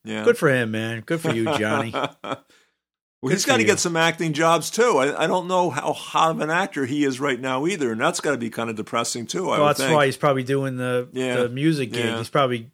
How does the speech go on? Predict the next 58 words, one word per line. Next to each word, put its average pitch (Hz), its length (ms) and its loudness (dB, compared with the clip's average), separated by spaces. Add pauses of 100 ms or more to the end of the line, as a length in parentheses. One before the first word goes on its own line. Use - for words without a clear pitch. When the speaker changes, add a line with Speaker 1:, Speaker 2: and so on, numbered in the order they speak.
(120)
Speaker 2:
on 131 200 -6
top 127 260 -2
of 120 60 -4
the 120 40 -2
world 127 300 2
with 117 140 -6
that. 127 400 0
Speaker 1:
Yeah. 110 320 -6 (240)
Speaker 2:
You 147 100 -10
know, 123 100 -4
'cause 131 160 -6
it's 127 140 -12
great 151 280 2
going 123 220 -2
up 120 140 -4
on 120 140 -2
stage 117 480 -2
and 110 440 -12
Speaker 1:
They 139 60 -6
all 135 140 -2
Speaker 2:
doing 110 100 -4
Speaker 1:
do, 107 60 -4
Speaker 2:
your 107 100 -8
Speaker 1:
they 139 80 2
all 139 140 4
Speaker 2:
thing. 107 80 -6
Speaker 1:
party 123 340 2
and 120 100 -4
drink 113 320 -4
and 113 120 -6
all 107 180 -2
that. 104 160 0
Speaker 2:
Yep, 165 160 6
Speaker 1:
Come 110 120 -2
on, 110 280 0
Speaker 2:
yep. 110 60 -4
Speaker 1:
yeah. 107 320 -2
Speaker 2:
So 165 160 4
he's 160 120 4
got 165 140 4
a 139 60 -4
different 143 340 -2
avenue 120 420 -2
I'm 113 140 -4
sure 120 200 -6
he's 110 180 -8
doing 117 300 -2
right 113 200 -4
now 110 300 -8
Speaker 1:
<laughs> - 440 -8
Speaker 2:
till 131 200 -4
he 123 120 -4
can 127 160 -6
get 120 200 0
back 120 260 0
into 117 280 -6
Hollywood. 113 540 -4
Speaker 1:
Yeah. 139 200 -12